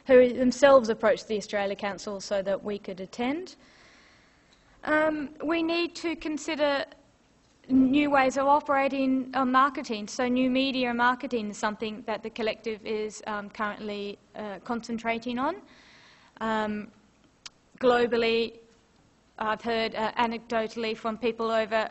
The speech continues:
from galleries working over east, that eighty percent of their sales and interest comes from their websites and from emails. Traditionally, we've been, you know, uh,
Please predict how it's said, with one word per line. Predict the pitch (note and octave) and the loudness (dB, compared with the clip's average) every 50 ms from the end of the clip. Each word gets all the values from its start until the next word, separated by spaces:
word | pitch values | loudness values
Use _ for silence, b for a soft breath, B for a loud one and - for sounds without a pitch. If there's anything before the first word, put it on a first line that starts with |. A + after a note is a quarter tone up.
| - | -6
from | - A#3+ A3+ | -6 -6 -4
galleries | G#3+ A#3 A3+ A3 A3 G#3+ A3 A3 A3 A3 A3+ - - - A3 | 0 2 2 2 2 2 0 0 -2 -2 -4 -6 -10 -8 -4
working | A#3+ A#3+ A#3 A#3 A#3+ A3+ A3+ | -4 -4 -4 -4 -4 -4 -4
over | A3+ A3 F#3+ A#3 A#3+ A#3+ | -4 -4 -4 -4 -4 -2
east, | B3 A3+ G#3+ G#3+ - - - B B B B B B B | -2 -2 -4 -6 -8 -12 -20 B B B B B B B
that | - - - | -6 -2 0
eighty | B3+ C4+ D4 C4+ - C4+ | 0 0 0 -2 -4 -8
percent | - C4+ - - C4+ B3+ B3+ B3 | -10 -8 -4 -4 -2 -2 -2 -4
of | B3 A#3 A3+ | -6 -8 -6
their | A#3+ A#3+ A#3 A#3 | -4 -4 -4 -4
sales | A#3 - B3+ A#3+ A#3 A#3 A3+ A3 A3 G#3+ A#3 | -4 -2 0 2 2 2 2 0 -2 -4 -6
and | A3+ A3 | -6 -4
interest | A#3 A#3+ A#3+ - G#3+ G3+ G3+ - - - | -4 -6 -6 -6 -8 -8 -8 -10 -10 -4
comes | - A#3 G#3+ G#3+ A3 A3 A3 - - - | -2 -2 0 -2 -4 -6 -10 -12 -14 -10
from | - A#3 G#3+ A3 | -8 -6 -6 -6
their | A3 A3 A3 | -6 -6 -4
websites | A#3 B3+ C#4 C4+ - - - C4 B3 B3+ - - - - - - - | -4 -4 -4 -6 -6 -4 -2 0 0 0 -2 -6 -10 -18 -16 -12 -10
and | A#3+ A3+ A3 - | -8 -8 -8 -10
from | - A3 G#3+ A3 A3 B B B B B B B B B B B B B B | -12 -12 -10 -10 -12 B B B B B B B B B B B B B B
emails. | D4+ D4 C#4 C4 A#3 G#3+ G3+ F#3+ G3+ G#3+ A3 - - - _ _ _ _ _ _ _ _ _ _ _ _ _ _ _ _ _ - - C4 - | 0 2 2 2 0 0 -2 -6 -8 -10 -12 -14 -18 -20 _ _ _ _ _ _ _ _ _ _ _ _ _ _ _ _ _ -12 -12 -12 -10
Traditionally, | - - C4+ A#3+ C#4 C4+ - C4 C4 B3+ B3+ B3 B3 B3 | -6 -6 -4 -2 -2 -2 -2 0 0 0 2 2 2 2
we've | B3 B3+ B3 B3+ B3 - | 2 2 0 0 -2 -2
been, | B3+ A#3+ A#3+ A#3+ A#3 A3+ | -4 -4 -4 -2 -4 -4
you | A#3 A3 | -4 -4
know, | G#3+ A3 A3 - - | -4 -4 -6 -6 -4
uh, | A#3 A3 A3 A3 G#3+ | -2 -2 0 -2 -2